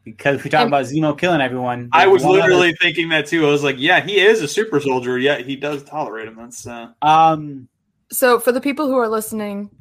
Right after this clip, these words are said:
Speaker 2: because this is an audio format, technically being a podcast, uh, the question is: Sam asks Zemo why he tolerates Bucky. Why do you think, what do you think his reasoning is?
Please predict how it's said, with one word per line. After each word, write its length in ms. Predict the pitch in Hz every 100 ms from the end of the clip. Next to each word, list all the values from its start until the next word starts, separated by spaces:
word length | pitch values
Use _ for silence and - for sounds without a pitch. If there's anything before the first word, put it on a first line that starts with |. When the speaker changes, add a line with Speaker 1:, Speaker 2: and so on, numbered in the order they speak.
| _ -
Speaker 2:
because 280 | 202 214 196
this 140 | 185
is 160 | 190 180
an 80 | 180
audio 340 | 202 185 170
format, 460 | 175 170 165 160 -
technically 480 | 185 180 165 170
being 260 | 170 170 160
a 60 | 160
podcast, 680 | 185 180 180 151 160 - - _ _ _ -
uh, 160 | 180
the 140 | 196 220
question 640 | 302 311 - 240 214 240
is: 340 | - 208 196 -
Sam 280 | 254 269
asks 300 | 247 233 -
Zemo 540 | 208 208 247 233 196 190
why 160 | 190
he 120 | 196 196
tolerates 640 | - 190 185 185 180 -
Bucky. 460 | - 196 190 175
Why 260 | 170 175 175
do 160 | 175 180
you 140 | 175
think, 260 | - 170 -
what 200 | 208 214
do 80 | 208
you 60 | 190
think 220 | 185 180
his 220 | 180 165
reasoning 420 | 180 175 160 156
is? 400 | - - - -